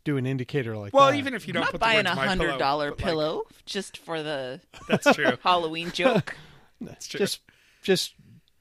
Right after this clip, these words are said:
Speaker 1: just write my, uh, My Pillow in Sharpie on one of your worst
Speaker 2: <laughs>
Speaker 1: pillows.
Speaker 2: Do you guys have
Speaker 1: Retire
Speaker 2: a,
Speaker 1: it.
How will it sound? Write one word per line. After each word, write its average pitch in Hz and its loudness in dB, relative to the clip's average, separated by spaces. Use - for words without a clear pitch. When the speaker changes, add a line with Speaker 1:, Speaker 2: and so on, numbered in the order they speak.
Speaker 1:
just 185 -2
write 175 2
my, 160 2
uh, 147 -2
My 143 0
Pillow 139 0
in 123 -4
Sharpie 131 -2
on 120 -4
one 123 -4
of 120 -4
your 117 -4
worst 120 0
Speaker 2:
<laughs> - -16
Speaker 1:
pillows. 113 -10
Speaker 2:
Do 240 4
you 254 6
guys 269 2
have 233 2
Speaker 1:
Retire 139 0
Speaker 2:
a, 170 6
Speaker 1:
it. - -6